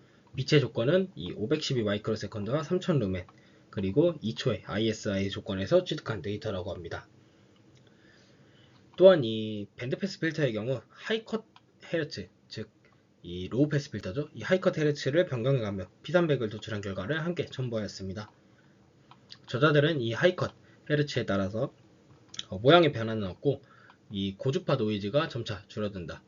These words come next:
즉 보시면은 이십오 헤르츠의 경우에는 이 좀 신호가 선이 깔끔한 반면, 이 삼백 헤르츠의 경우에는 이 한 선에서도 이 좀 자글자글한 이런 고주파 노이즈가 유입이 되는 것을 확인할 수 있는데, 이, 어,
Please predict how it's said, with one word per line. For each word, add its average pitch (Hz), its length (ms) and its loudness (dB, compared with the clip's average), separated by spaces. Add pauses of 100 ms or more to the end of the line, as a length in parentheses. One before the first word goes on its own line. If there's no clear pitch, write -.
(160)
즉 - 180 -18
보시면은 101 600 -8
이십오 120 340 -2
헤르츠의 113 360 -2
경우에는 98 540 -2 (380)
이 95 200 -4
좀 95 160 -8
신호가 143 400 -2 (460)
선이 147 500 2
깔끔한 147 420 0
반면, 107 320 -4 (360)
이 - 60 -8
삼백 196 280 2
헤르츠의 147 300 2
경우에는 117 500 0 (140)
이 101 100 -4
한 175 220 -2
선에서도 135 580 0
이 92 180 -6
좀 101 140 -6
자글자글한 113 680 -2
이런 98 280 -8
고주파 120 320 -4
노이즈가 98 420 -2
유입이 95 240 -4
되는 90 220 -8
것을 82 220 -12
확인할 117 280 -6
수 92 120 -10
있는데, 92 340 -6 (540)
이, 101 320 -2 (1200)
어, - 240 -12